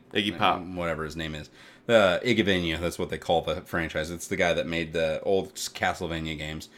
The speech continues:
Speaker 2: Um, but since he couldn't make the Castlevania games, as we stated
Speaker 1: He made
Speaker 2: before,
Speaker 1: Bloodstained.
Speaker 2: Bloodstained is his new baby. Uh, and Ritual of the Night is the new full game proper.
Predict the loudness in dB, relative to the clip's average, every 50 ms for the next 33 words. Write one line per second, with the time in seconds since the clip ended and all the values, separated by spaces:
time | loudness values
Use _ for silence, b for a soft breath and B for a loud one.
0 | B B B B B B B 0 2 2 2 2 2 0 -4 -6 -8 -10 -14 -20
1 | _ -20 _ _ _ 0 2 2 2 0 -2 -4 -4 -4 -4 -4 -6 -4 -4 -4
2 | -4 -2 -2 -4 -6 -8 -12 -20 -20 _ _ -2 2 2 2 2 0 -2 -2 -2
3 | -4 -4 -4 -4 -4 -2 -2 -2 -2 -2 -4 -4 -6 -6 -10 -8 -6 -6 -4 -2
4 | -2 -2 0 0 0 0 2 2 4 4 6 6 6 4 4 2 2 4 4 4
5 | 4 2 0 0 0 -2 -2 -2 -2 -2 0 0 0 0 -2 B B B B B
6 | B B 0 0 2 2 2 0 -4 -6 -10 -10 -6 -4 -4 -2 -2 -4 -4 -4
7 | -4 -4 -2 -2 -2 -2 -2 -2 -2 -2 -2 0 0 0 -2 -2 -4 -6 -4 -2
8 | -2 -4 -4 -6 -6 -6 -4 -4 -2 -2 -4 -4 -6 -6 -4 -2 -2 0 0 0
9 | 0 -2 -2 -4 -6 -6 -6 -6 -4 -4 -4 -6 -6